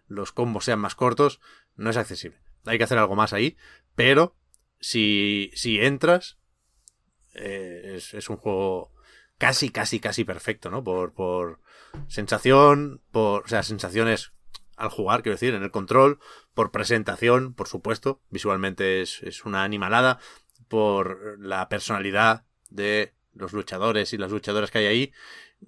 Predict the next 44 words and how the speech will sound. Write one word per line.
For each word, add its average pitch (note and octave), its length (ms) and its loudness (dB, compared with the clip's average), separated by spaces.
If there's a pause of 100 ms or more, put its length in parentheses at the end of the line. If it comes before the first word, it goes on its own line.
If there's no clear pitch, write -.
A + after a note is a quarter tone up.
(200)
Y, B2+ 400 -4
y B2 80 -2
yo C#3+ 160 6
sí D3+ 160 0
creo, E3 500 8
y G2 140 2
de F2+ 140 -6
nuevo G2+ 300 2
las F#2 120 0
japonesadas, G#2 560 0
¿no? C3 160 -4 (240)
A G#2+ 100 -4
mí B2+ 120 2
la C#3 100 8
parte C#3+ 280 6
de A#2+ 40 4
la A2+ 100 4
visual A#2 300 4
novel C3 340 2 (920)
me G#2+ 80 -2
dice A2+ 180 0
poco. - 320 -4 (280)
Hay G#2 120 -2
mucho B2 240 0
trabajo B2+ 320 4
ahí D3 220 2 (460)
que G#2+ 180 -2
yo A2 160 2
creo A2+ 140 4
que A2+ 40 4
estaría A2 260 2
mejor G#2+ 280 0
invertido G#2 380 -2
en F#2 80 -6
otros F2+ 200 -8
sitios. - 380 -20 (360)
Pero G#2+ 300 4
lo G#2+ 160 6
de G2 580 4
Arc A#2 220 0
System C#3 380 0
estos A2 220 -4
últimos A#2+ 300 -2
años D3+ 380 -2